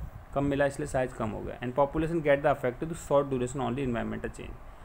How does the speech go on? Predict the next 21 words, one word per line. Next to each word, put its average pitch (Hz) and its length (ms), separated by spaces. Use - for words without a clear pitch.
तो 143 80
यहाँ 143 180
पे 170 120
हम 175 140
बात 143 280
करेंगे 143 240
ये 160 280
short 135 220
duration 139 280
के 143 60
लिए 139 180
जो 135 60
change 131 240
हुआ 120 100
था - 120
वो - 100
किसकी 139 220
वजह 139 140
से 139 120
हुआ 135 140
था? 170 140